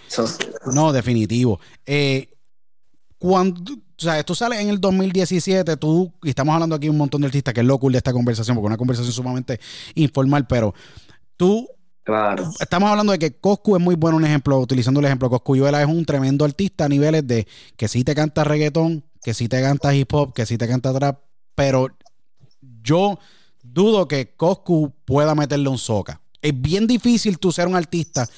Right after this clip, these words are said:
Speaker 2: y ser bien diverso en poder adaptar tu voz a diferentes
Speaker 1: Ah,
Speaker 2: ritmos.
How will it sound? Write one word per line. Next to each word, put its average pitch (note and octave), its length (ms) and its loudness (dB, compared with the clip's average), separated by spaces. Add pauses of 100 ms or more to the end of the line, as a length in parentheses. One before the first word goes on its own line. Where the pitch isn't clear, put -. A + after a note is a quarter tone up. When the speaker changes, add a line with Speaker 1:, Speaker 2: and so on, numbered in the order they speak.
(420)
Speaker 2:
y C#3 100 0
ser F3 200 -2
bien D#3 220 2
diverso E3 440 2
en B2+ 80 0
poder B2 240 0
adaptar D#3+ 460 0
tu E3 380 0
voz E3 600 -2
a B2 160 -4
diferentes B2+ 560 -2 (480)
Speaker 1:
Ah, C3+ 200 0
Speaker 2:
ritmos. C#3+ 240 0